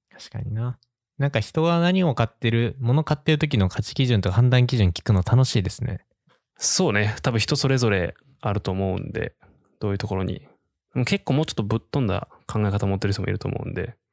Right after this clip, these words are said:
Speaker 1: 確かに。
Speaker 2: そういう人の考え方をてみたいですけどね。
Speaker 1: <laughs> うんうんうん。なんかあんまりこう考えない人とかもいるし、服装とかもそうですよね。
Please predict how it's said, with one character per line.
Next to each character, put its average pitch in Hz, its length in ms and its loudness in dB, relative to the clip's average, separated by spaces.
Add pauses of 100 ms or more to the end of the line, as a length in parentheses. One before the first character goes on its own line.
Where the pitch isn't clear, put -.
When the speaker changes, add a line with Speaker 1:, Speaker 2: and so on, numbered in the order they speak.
(120)
Speaker 1:
確 117 300 2
か 120 140 4
に。 92 220 0
Speaker 2:
そ - 200 -4
う - 20 0
い - 40 0
う - 20 0
人 107 120 -4
の 101 100 -2
考 107 140 -4
え 98 120 0
方 95 240 -2
を 92 200 -4 (560)
て 120 80 -6
み 98 80 -2
た - 80 -4
い - 40 -4
で - 40 -4
す - 80 -4
け - 80 -12
ど - 80 -20
ね。 107 340 -6 (680)
Speaker 1:
<laughs> - 800 -10
う 104 60 2
ん - 0 -
う 104 40 4
ん - 20 6
う 101 40 6 (560)
ん。 - 20 0
な 90 40 0
ん 101 40 -8 (680)
か 127 100 0
あ - 20 0
ん 147 100 0
ま 170 80 2
り 170 80 0
こ 170 120 -4
う - 40 -14
考 160 140 -2 (160)
え 151 80 4
な 113 60 2
い 95 40 2
人 - 140 -4
と - 80 -12
か 104 100 -6
も - 160 -8 (340)
い 104 80 -2
る 92 100 0
し、 - 300 -6 (260)
服 - 200 -4
装 180 240 0
と - 120 -6
か 98 120 -2
も - 160 -6
そ 107 180 -4
う - 20 -2
で 95 60 -2
す - 120 -10
よ 95 80 -6
ね。 113 280 -2